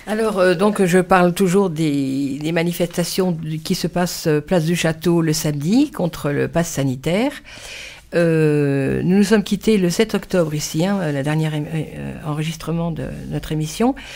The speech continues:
Donc, samedi neuf octobre, euh, au, à l'Agora, les soignants, euh, ont fait une déambulation, euh, masqués,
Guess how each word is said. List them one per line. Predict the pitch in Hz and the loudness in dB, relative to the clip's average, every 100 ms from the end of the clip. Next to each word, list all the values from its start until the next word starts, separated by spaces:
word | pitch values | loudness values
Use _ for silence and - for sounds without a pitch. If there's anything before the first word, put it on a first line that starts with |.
| - - | -16 -4
Donc, | 185 180 | -4 0
samedi | 240 220 233 | 2 4 4
neuf | 220 208 202 | 4 4 0
octobre, | 170 - 226 233 220 - | -4 0 0 0 -6 -2
euh, | 175 170 160 160 156 180 202 - - - | 0 2 2 -2 -4 -8 -12 -16 -16 -10
au, | 92 - _ _ _ - 131 - | -10 -10 _ _ _ -18 -18 -8
à | 170 | -2
l'Agora, | 190 170 151 180 - - - - - | 0 0 0 -2 -4 -16 -18 -18 -10
les | - 170 165 156 156 | -4 0 2 2 0
soignants, | 156 175 170 170 220 - - - - _ - | 0 0 2 2 0 -2 -14 -20 -20 _ -10
euh, | 143 143 139 | -6 -4 -4
ont | 139 | -4
fait | 156 175 | -4 0
une | 175 160 | 0 2
déambulation, | 170 165 160 156 143 - 170 185 214 226 - - | 2 0 0 -2 -2 -4 -2 0 0 -2 -8 -12
euh, | 139 127 120 127 | -6 -4 -2 0
masqués, | 170 170 - 170 214 269 | -2 -4 -2 0 0 -2